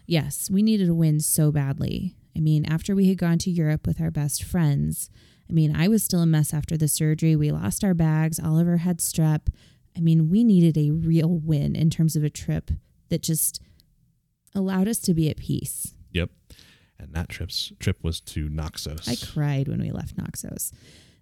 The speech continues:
Speaker 1: That place was so beautiful and just so happy and warm. And it was the closest I had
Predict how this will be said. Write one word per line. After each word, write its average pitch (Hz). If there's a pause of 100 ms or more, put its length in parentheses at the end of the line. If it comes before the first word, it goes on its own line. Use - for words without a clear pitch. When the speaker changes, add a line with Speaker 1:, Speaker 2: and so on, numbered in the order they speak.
Speaker 1:
That 185
place 180
was 160
so 160
beautiful 160
and 156
just 151
so 147
happy 208
and 165
warm. 180
And 175
it 170
was 175
the 175
closest 190 (460)
I 170
had 165